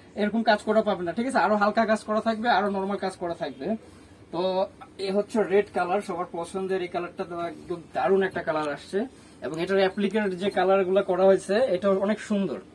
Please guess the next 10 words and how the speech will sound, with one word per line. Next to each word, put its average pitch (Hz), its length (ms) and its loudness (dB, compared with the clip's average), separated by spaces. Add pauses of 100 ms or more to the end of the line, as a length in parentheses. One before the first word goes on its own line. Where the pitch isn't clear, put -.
(480)
অ্যাপ্লিকের 185 460 2
যে 214 80 2
কালারটা 202 300 2
করা 208 120 4
হয়েছে, 214 240 4
এটা 196 140 2
অনেক 190 220 2
সুন্দর, 208 440 6 (680)
ঠিক 269 120 -8
আছে? - 220 -6